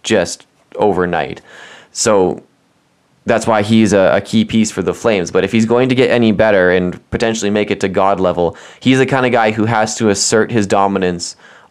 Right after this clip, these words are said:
on a game. He needs to be able to turn things around on his own and sort of be that aggressive, powerful center that the Flames and most teams desperately need. 'Cause he has all the other pieces. It's just that one thing,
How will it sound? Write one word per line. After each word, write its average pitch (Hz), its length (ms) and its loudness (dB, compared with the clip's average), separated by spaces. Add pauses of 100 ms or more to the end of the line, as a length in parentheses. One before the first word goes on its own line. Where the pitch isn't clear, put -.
on 95 200 0
a 92 60 -2
game. 76 440 -4 (320)
He 110 140 -4
needs 110 180 2
to 107 60 -4
be 107 180 4
able 104 140 2
to 110 80 0
turn 107 280 0
things 110 240 0
around 101 320 2 (100)
on 101 200 0
his 92 160 -2
own 92 460 -2 (440)
and 92 480 -2 (240)
sort 110 200 0
of 98 100 -2
be 107 220 2 (260)
that 98 300 -2
aggressive, 101 840 0 (300)
powerful 101 580 -2
center 90 640 -2 (320)
that 98 160 -2
the 101 60 -2
Flames 98 360 -2
and 95 120 -2
most 98 280 0
teams 87 300 -6
desperately 85 540 -4
need. 85 160 -8
'Cause 110 140 -4
he 135 100 2
has 156 240 2
all 123 200 2
the 120 120 0
other 104 180 0
pieces. 82 400 -6
It's 80 100 -6
just 101 220 -4
that 104 220 0
one 110 400 -2
thing, 95 600 -6